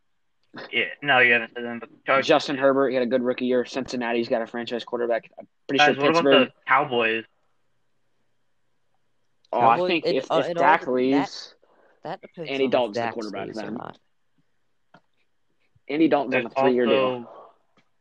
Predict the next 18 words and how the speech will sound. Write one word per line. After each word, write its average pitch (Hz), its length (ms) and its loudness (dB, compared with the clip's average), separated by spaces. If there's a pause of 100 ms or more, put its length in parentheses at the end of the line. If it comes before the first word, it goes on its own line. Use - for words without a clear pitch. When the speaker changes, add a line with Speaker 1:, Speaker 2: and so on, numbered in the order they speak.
(320)
Speaker 1:
yeah, 127 500 2 (180)
is, 143 120 -8 (300)
is 143 180 -10
Jared 180 320 4
Goff, 135 320 4 (340)
how, 170 220 2
how 185 140 4
long 202 180 0
is 160 80 0
his 147 160 -6
contract? - 520 -6 (680)
Speaker 2:
He 113 100 -6
got 143 120 -6
drafted 113 280 -6
in 104 40 -8
twenty 104 220 -10
seventeen. 95 540 -12 (300)
Speaker 3:
Didn't, 175 200 -8